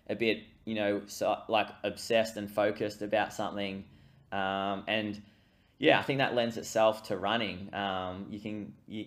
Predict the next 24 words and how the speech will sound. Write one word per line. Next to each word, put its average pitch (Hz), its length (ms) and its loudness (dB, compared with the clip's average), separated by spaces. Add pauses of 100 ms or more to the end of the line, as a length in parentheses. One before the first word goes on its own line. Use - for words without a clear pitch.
if 110 180 -2
you, 104 840 -4
um, 98 920 -2 (400)
yeah, 120 160 6
I - 20 4
can, - 180 -2
I 110 100 2
can 113 180 -4
just, 107 300 -6
um, 104 280 0
get 101 160 0
really 104 160 0
focused 104 400 0
at 92 80 -6
trying 101 180 -4
to 95 60 -8
get - 300 -10
better 101 260 2
at 101 140 0
something, 101 560 -6 (320)
and 98 200 -4
it's - 140 -12
that - 220 0
perfectionist 101 800 -4